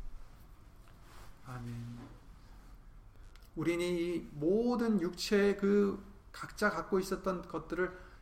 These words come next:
이젠 다 벗어버리고 예수 그리스도로 옷을 입고 이 말씀과 같이 서로 인자하게 하고 불쌍하게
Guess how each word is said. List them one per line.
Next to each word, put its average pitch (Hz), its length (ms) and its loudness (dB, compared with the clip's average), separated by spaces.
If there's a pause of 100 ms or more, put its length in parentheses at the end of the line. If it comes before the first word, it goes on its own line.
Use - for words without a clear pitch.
이젠 147 180 -4
다 143 320 -4
벗어버리고 151 800 0 (400)
예수 175 340 8
그리스도로 175 520 4
옷을 139 220 0
입고 143 500 -2 (1120)
이 170 120 2
말씀과 170 420 6
같이 165 460 4 (460)
서로 233 380 8
인자하게 196 680 10
하고 131 360 0 (680)
불쌍하게 208 960 6